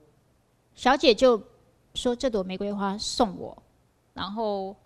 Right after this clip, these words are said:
我就很喜-，我很开心，因为我非常喜欢玫瑰，而且我大概，我心里已经知道这一定是食用玫瑰。然后她就叫我闻闻看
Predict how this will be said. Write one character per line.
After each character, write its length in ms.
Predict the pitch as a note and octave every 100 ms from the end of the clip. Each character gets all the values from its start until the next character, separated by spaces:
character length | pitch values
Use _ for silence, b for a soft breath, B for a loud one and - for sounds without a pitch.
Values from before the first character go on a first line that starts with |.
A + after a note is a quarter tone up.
| _
我 80 | A3+
就 160 | D4
很 160 | C#4 A3
喜-， 240 | A#3 - -
我 120 | G#3
很 120 | G#3+
开 240 | G3 A3+ A3
心， 240 | - A3+
因 80 | A3
为 60 | A#3
我 100 | G3
非 200 | - A3
常 280 | G#3 F#3+
喜 180 | F#3 -
欢 300 | F3 F#3+ F#3+
玫 220 | F#3+ G3
瑰， 260 | F#3 G#3+ G#3
而 80 | G#3
且 160 | -
我 160 | A3+ -
大 180 | - D#4+
概， 240 | D4+ A#3+ - -
我 100 | G#3+
心 220 | - G4
里 80 | F#4
已 80 |
经 180 | A3+ A#3
知 160 | B3 B3+
道 160 | B3
这 140 | A3 C4
一 80 | G3
定 180 | A3
是 120 | A3 A3
食 160 | -
用 140 | F#3+ G3+
玫 200 | F#3 F#3
瑰。 240 | G3 F#3+ - b b b b b
然 140 | A3+
后 320 | A3+ D4 A#3+ - _
她 140 | -
就 120 | C4 C4+
叫 160 | C#4
我 100 | B3+
闻 160 | F3 F3
闻 140 | F#3 G3+
看 280 | A3+ F#3+